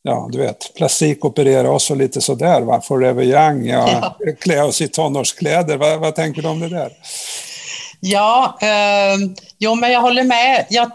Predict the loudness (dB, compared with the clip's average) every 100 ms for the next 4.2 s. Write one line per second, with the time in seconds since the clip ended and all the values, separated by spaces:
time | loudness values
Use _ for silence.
0 | -8 -2 2 0 0 0 0 -2 -2 0
1 | 2 2 0 0 0 0 0 2 -2 -4
2 | -18 -18 _ _ -6 -2 2 2 0 -4
3 | -4 -4 0 -2 0 0 0 0 0 2
4 | 0